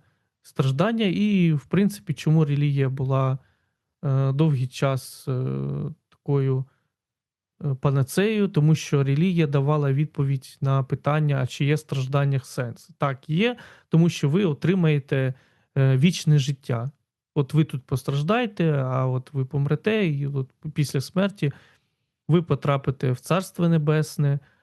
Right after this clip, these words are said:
або в рай, або ще кудись, в Нірвану. Тобто завжди, е, було щось, що вам, е, буде, м,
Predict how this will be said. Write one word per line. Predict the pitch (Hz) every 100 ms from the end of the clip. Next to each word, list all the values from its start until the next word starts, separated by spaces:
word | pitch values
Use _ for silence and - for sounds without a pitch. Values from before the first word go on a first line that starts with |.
| _
або | - 135 127
в | 135
рай, | 156 190 180
або | 143 139 143 139 135 131 131
ще | 131 - 180
кудись, | 175 165 160 160 - - -
в |
Нірвану. | 139 131 127 170 190 170 160 - _ _ _
Тобто | - 135 - 139
завжди, | 131 135 131 143 190 196 185 _
е, | 151 139 135
було | 135 139 139
щось, | 131 - 180 196 - _ _ _ _
що | - - 143 139 135 131 131
вам, | 127 143 160 156 - _ _ _ _ 220
е, | 214 156 143 143 139 139 135
буде, | 135 147 151 143 135 - _ _ _ _ _ _ _ -
м, | 165 139 139 135 135 135